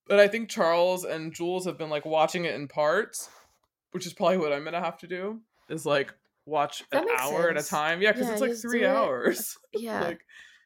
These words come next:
Speaker 1: it's kinda
Speaker 2: That's a good
Speaker 1: crazy.
Speaker 2: idea, actually.
Speaker 1: Yeah, 'cause it's, I mean, I've seen it before, so it's not like I need to, like, really take notes on the story, 'cause it's a crazy story that there's <laughs> no way you could, like, tell the whole thing.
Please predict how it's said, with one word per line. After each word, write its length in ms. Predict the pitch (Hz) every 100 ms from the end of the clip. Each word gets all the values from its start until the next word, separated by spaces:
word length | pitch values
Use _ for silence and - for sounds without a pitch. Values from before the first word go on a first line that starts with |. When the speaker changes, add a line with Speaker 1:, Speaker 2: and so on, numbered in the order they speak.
| _ _
Speaker 1:
it's 80 | -
kinda 220 | 202 180
Speaker 2:
That's 100 | 202
a 60 | 226
good 120 | 214
Speaker 1:
crazy. 20 |
Speaker 2:
idea, 380 | 175 - 196 -
actually. 520 | - - - 82 185 _ _ _ _ _
Speaker 1:
Yeah, 240 | 202 202 185
'cause 120 | 165
it's, 160 | 170 -
I 80 | 180
mean, 80 | 190
I've 100 | 185
seen 160 | 175
it 80 | 151
before, 380 | 135 139 139 135
so 120 | 151
it's 120 | -
not 140 | 143 107
like 240 | 117 - - _ 131
I 60 |
need 200 | 135 131
to, 120 | 139
like, 220 | 123 120 135
really 260 | 131 120
take 240 | 123 135 139
notes 200 | 131 123
on 80 | 127
the 60 | 110
story, 420 | - 123 135 156
'cause 120 | 147
it's 100 | 127
a 40 | 139
crazy 400 | - 147 135 135
story 640 | - 131 127 160 190 208 175
that 80 |
there's 200 | 143 165
<laughs> 140 | 180 160
no 280 | 185 160 151
way 220 | 139 135
you 60 |
could, 140 | 139 131
like, 140 | 127
tell 340 | - 151 120 131
the 100 | 139
whole 180 | 135 135
thing. 420 | 131 127 180